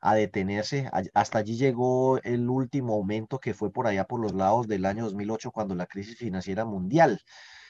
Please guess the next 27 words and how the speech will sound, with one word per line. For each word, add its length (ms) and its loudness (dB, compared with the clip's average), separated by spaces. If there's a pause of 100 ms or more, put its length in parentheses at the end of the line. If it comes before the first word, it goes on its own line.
y 120 -2
en 80 -2
nuestra 300 -2
última 340 -2
crisis 320 -6
inflacionaria 600 -4
llegó 280 -2
hasta 180 -4
niveles 460 -2
del 180 0
ocho, 300 0
hoy 200 -4
estamos 420 -2
ya 140 0
en 80 -2
niveles 420 -2
del 160 -4
nueve, 220 0
o 80 -2
sea 180 -6
que, 260 -6 (420)
pues, 340 -8
la 180 -6
cosa 240 -6
está 220 2
bastante 460 2
preocupante. 880 0